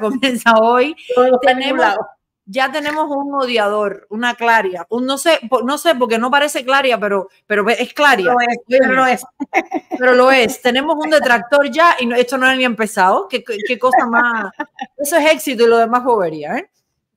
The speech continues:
Speaker 2: Seguro que sí. No, esto, esto es un éxito, esto es un éxito.
Speaker 1: Un
Speaker 2: Esto es
Speaker 1: éxito, total, total, total. Eh, ¿por quién van a votar ustedes, caballero? Armando, tú que estás ahí dando, dando esa lata hoy, a esta hora de la noche, ¿por quién vas a votar? A ver,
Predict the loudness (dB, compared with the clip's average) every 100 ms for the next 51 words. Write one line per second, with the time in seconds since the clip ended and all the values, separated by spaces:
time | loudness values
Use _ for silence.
0 | -4 -2 0 -2 -2 -4 -6 -6 -2 -2
1 | -2 -4 -6 -8 -8 -8 -8 -6 -8 -10
2 | -16 -16 -18 -12 -10 -10 -12 -4 0 2
3 | 0 0 -2 -2 -4 -2 0 2 2 2
4 | 0 0 0 0 -4 -4 -6 -8 -2 0
5 | 2 0 0 0 0 0 2 2 2 2
6 | 2 2 2 2 4 4 4 2 4 4
7 | 4 4 2 0 -2 -2 0 0 0 2
8 | 0 2 2 2 2 0 0 2 4 4
9 | 2 2 -2 -10 _ -20 -6 0 0 4
10 | 4 6 4 2 0 -4 -6 -2 -2 0
11 | -2 0 2 2 0 -4 -2 0 0 -2